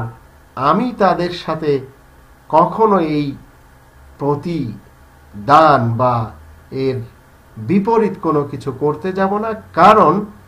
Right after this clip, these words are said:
রাসূলে করিমের যে স্লোগান ছিল মূলত সেই স্লোগানকে আমি আপনায় চলি, "কুল ইন্না সলাতি ওয়া নুসুকি ওয়া মাহইয়ায়া ওয়া মামাতি লিল্লাহি রাব্বিল আলামিন।"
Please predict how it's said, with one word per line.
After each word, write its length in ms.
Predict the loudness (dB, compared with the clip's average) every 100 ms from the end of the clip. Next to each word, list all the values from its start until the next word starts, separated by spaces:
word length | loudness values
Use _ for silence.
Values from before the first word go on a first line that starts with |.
| -20 -8
রাসূলে 580 | -4 -4 -6 -6 -4 -4
করিমের 520 | -4 -2 0 0 -2 -8 -20 -20 -14
যে 140 | -10
স্লোগান 600 | -10 -10 -4 -4 -2 -4 -6
ছিল 320 | -10 -6 -4
মূলত 420 | -4 -4 -6 -6
সেই 260 | -10 -8 -10
স্লোগানকে 720 | -10 -8 -6 -4 -4 -6 -8
আমি 180 | -6 -6
আপনায় 500 | -6 -8 -8 -6 -8
চলি, 400 | -8 -6 -6 -6 -12 -20 -20 _
"কুল 200 | -6 -4 -4
ইন্না 360 | -4 -4 -4
সলাতি 800 | -6 -6 -2 0 -2 -4 -6 -4
ওয়া 120 | -4
নুসুকি 640 | -4 -6 -8 -12 -10 -8 -8 -12 -20 -8
ওয়া 100 | -2
মাহইয়ায়া 720 | 0 0 -2 -4 -2 0 -2 -2
ওয়া 180 | -4 -4
মামাতি 640 | -4 -4 -4 -6 -8 -6
লিল্লাহি 680 | -4 -4 -2 -2 -2 -4 -6
রাব্বিল 360 | -6 -6 -6
আলামিন।" 520 | -6 -8 -10 -12 -16